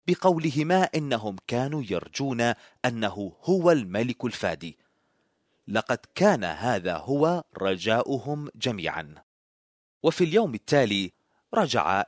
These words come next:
إلى المدينة بعد دخوله الانتصاري وقام بهجوم، ولكنه لم يهاجم الرومان أعداء الله وأعداء إسرائيل، بل هاجم اليهود وهاجم الهيكل،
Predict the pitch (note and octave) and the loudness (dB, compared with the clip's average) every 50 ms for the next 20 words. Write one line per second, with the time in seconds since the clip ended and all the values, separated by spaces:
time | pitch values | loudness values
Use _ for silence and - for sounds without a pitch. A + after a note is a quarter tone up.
0 | - D3 D3+ C3 A#2 G2+ F2+ E2 E2+ E2+ - C3+ C3+ A#2+ A2+ G#2+ G#2 G2+ G2 C#3 | 2 4 4 4 4 2 0 -4 -6 -4 -2 -2 -2 -2 -2 -4 -4 0 0 2
1 | C#3+ B2+ B2+ A#2+ B2 A#2+ A2 G2 F#2+ - - A#2+ A2+ A2 G2+ G#2 F#2 F#2 F2+ D#2+ | 2 2 0 0 0 0 -2 -2 -6 -6 -6 -6 -4 -4 -4 -4 -4 -4 -4 -4
2 | F2 G#2 A2 G#2 - G#2+ - - G#2+ F2+ F2+ A#2+ D3 E3 D3+ C3+ _ _ _ _ | -4 -4 -4 -4 -4 -4 -2 0 0 0 0 0 0 -2 -2 -6 _ _ _ _
3 | _ _ _ _ - F#2+ F#2 F#2+ F2 - - B2 C3 B2+ A#2+ A#2 A#2 A2 G#2 F#2 | _ _ _ _ -10 -4 -4 -4 -2 0 2 2 2 2 2 -2 -4 -4 -6 -6
4 | G#2 G2+ F2 G#2 A2 - - F2 D#2 C2 A#1+ - - _ _ _ _ _ _ _ | -8 -8 -6 -6 -6 -6 -8 -10 -10 -14 -16 -20 -20 _ _ _ _ _ _ _
5 | _ _ _ _ _ - B2 C#3 C#3+ C#3+ - G3 F#3 F3 D#3+ D3+ D#3 D3+ C#3+ - | _ _ _ _ _ 2 2 4 4 2 0 -2 -2 -2 -2 -2 -2 -4 -4 -6
6 | _ _ _ _ _ _ _ _ G#3 A#3 A#3+ G3 D3 G#2+ F#2 - - G2+ A2 A#2+ | _ _ _ _ _ _ _ _ 0 2 2 2 0 -4 -6 -2 0 0 0 0
7 | A#2 C3+ C3+ A#2+ G2+ - - F#2 F2 F#2 B2 C#3+ B2 G2+ G2 F#2+ - - G2+ D#2+ | 0 -4 -4 -4 -4 -4 -4 -4 -2 0 0 0 0 -2 -4 -6 -6 -4 -4 -4
8 | D#2+ E2 D#2+ G2 G#2 - - G2 F#2 F#2+ G2+ A2+ B2+ C3 G#2 F#2 F#2 - - F2+ | -4 -2 -2 0 0 0 0 -2 0 0 2 2 0 0 -2 -2 -2 -2 0 -2
9 | E2 E2+ D#2+ F2+ F#2 F2+ - F#2 E2 - - - A#2 B2+ - F3 D#3 F#2 D2+ D2+ | -4 -2 -2 -2 -2 0 -2 -2 -4 -2 -2 0 0 0 0 -2 -4 -6 -8 -12
10 | _ _ _ _ _ _ _ _ _ _ _ _ _ _ A2+ A#2 C#3 F3 G3+ G#3 | _ _ _ _ _ _ _ _ _ _ _ _ _ _ 0 4 6 6 6 4
11 | G3+ E3 - _ - - F#2 F#2+ G#2+ B2 B2+ A#2 - C#3+ D3 D#3 D#3 C#3+ C#3 D#3 | 2 0 -4 _ -8 -2 2 4 4 4 4 2 0 -2 -2 -2 -2 0 2 0
12 | D#3 B2+ A2 E2+ D2 D2+ - - - _ _ _ _ _ _ - E2+ E2 D2+ E2+ | 0 0 -2 -8 -8 -10 -16 -20 -20 _ _ _ _ _ _ -10 -8 -6 -2 -2
13 | F2+ G2 F#2 A#2+ B2 C3+ B2+ A#2+ F3 G3+ F3+ - - F2 C2+ | -2 0 0 0 0 0 0 2 0 0 0 -2 -6 -8 -8